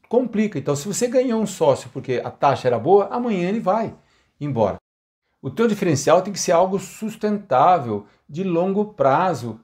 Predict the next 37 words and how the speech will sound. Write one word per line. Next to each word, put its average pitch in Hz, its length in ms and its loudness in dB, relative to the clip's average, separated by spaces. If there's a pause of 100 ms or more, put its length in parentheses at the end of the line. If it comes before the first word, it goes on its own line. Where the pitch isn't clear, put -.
e 180 80 -6
não 175 260 2
apenas 185 480 -2
taxa 160 380 0
por 185 180 -2
taxa 160 520 2 (200)
nesse 165 280 -4
frenesi 170 480 -4
louco 151 240 -2
que 196 80 -6
não 185 80 0
vai 160 100 6
a 165 40 6
lugar 151 280 0
nenhum. 160 340 -4 (800)
As 123 140 2
nossas 127 320 0
taxas 208 320 2
têm 165 140 -6
que - 80 -12
ser - 320 -8
competitivas, 180 840 -2 (220)
e 175 40 -14
quanto 214 380 0
maior 151 320 2
a 147 40 4
aderência, 165 540 0
mais 131 280 0
reciprocidade, 156 760 2 (340)
mais 156 320 -2
eu 160 80 0
entrego 139 380 2
o 135 40 -4
benefício 139 580 -2
ao - 80 -4
sócio. - 360 -4 (460)
Sócios, 151 640 2